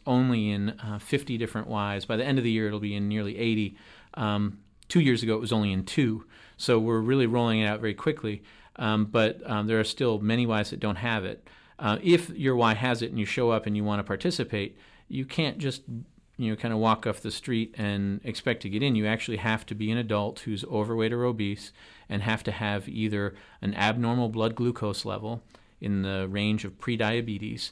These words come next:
or you need to, uh, take a paper pencil test to demonstrate your risk for diabetes such that this program could be effective for you. And then in the year-long intervention, a gr-,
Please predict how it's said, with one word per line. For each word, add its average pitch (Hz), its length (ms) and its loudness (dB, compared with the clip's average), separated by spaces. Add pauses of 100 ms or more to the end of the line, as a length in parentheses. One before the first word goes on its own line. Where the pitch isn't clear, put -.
(360)
or 120 200 6
you 120 160 2
need 123 260 2
to, 113 680 2
uh, 117 280 -4
take 117 180 -2
a 110 40 -6
paper 113 340 -2
pencil 110 340 -2
test - 500 -6 (300)
to 117 100 -4
demonstrate 117 600 2
your 104 220 -2
risk 123 340 0
for 120 120 -4
diabetes 101 680 -2 (400)
such - 420 0
that - 140 -4
this 110 160 0
program 104 460 2
could 101 380 -4 (160)
be 110 120 0
effective 107 460 -2
for 104 160 -8
you. 101 280 -10 (600)
And 117 260 4
then 127 280 2
in 120 80 2
the 113 80 2
year-long 127 500 4
intervention, 113 720 0 (340)
a 104 160 0
gr-, 110 220 -10